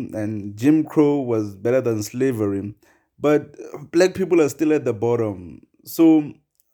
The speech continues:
but these days you won't really see it clearly. It's hidden in vague laws. You know, there are so many laws. Some laws, they need to be really smart for you to actually be racist. Like, uh, redlining laws.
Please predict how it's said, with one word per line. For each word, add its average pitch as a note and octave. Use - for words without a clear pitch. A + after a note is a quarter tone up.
but D#3+
these C3
days F3+
you D#3
won't F3
really D#3
see D#3+
it C3
clearly. A#2
It's B2+
hidden C3+
in D#3
vague C3
laws. A#2
You B2+
know, D3+
there D#3
are E3
so F#3+
many F#3+
laws. D#3
Some G3+
laws, E3+
they D#3+
need F3
to F3+
be C#3
really C#3
smart C3+
for C3
you C#3
to C3
actually C3
be A2+
racist. A2+
Like, C#3+
uh, C#3
redlining C#3
laws. A2+